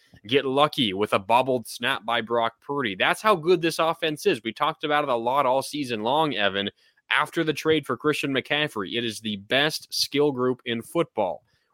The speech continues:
Whether it was Garoppolo, whether it was Purdy, whoever it is at quarterback does not change the fact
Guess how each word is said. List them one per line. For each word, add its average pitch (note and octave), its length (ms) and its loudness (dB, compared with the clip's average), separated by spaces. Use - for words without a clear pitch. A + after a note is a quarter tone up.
Whether C#3 320 4
it D3 100 6
was D3 180 4
Garoppolo, C#3+ 640 4
whether C3+ 280 2
it C#3+ 60 0
was B2+ 160 -2
Purdy, C3 380 -2
whoever C3+ 460 0
it C3+ 60 2
is B2 160 2
at G#2+ 120 -2
quarterback A#2 520 -2
does C3 200 0
not B2+ 200 0
change C3 340 -4
the G2+ 100 -4
fact A#2+ 440 0